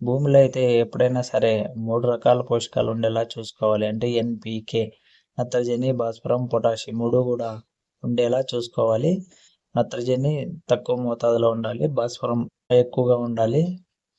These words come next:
ఇక పొటాష్ కూడా కొంచెం ఉండాలి. అంటే నత్రజని కన్నా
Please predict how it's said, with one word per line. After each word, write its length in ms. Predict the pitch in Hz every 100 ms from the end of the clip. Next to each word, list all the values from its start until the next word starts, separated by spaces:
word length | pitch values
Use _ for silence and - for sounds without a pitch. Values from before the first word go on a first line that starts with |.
| _ - _ _ _
ఇక 140 | -
పొటాష్ 480 | 127 127 127 131 120
కూడా 240 | 123 143
కొంచెం 360 | 131 123 117 113
ఉండాలి. 400 | 117 117 110 104 - _ _ -
అంటే 400 | 127 123 120 110
నత్రజని 580 | 113 113 123 123 127 123
కన్నా 520 | 120 127 127 110